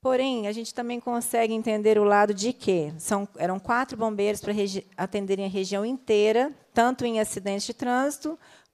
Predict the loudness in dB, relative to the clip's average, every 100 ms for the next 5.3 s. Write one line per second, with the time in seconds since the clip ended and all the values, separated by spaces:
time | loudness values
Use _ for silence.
0 | _ 2 4 2 -4 -12 -14 -10 -6 -4
1 | 0 0 0 -4 -4 -6 -8 -16 -18 _
2 | _ _ _ _ _ _ _ -8 -8 -8
3 | -6 -6 -4 -4 -4 -2 -4 -6 -10 -10
4 | -8 -8 -8 -12 -18 _ _ _ -10 -6
5 | -8 -8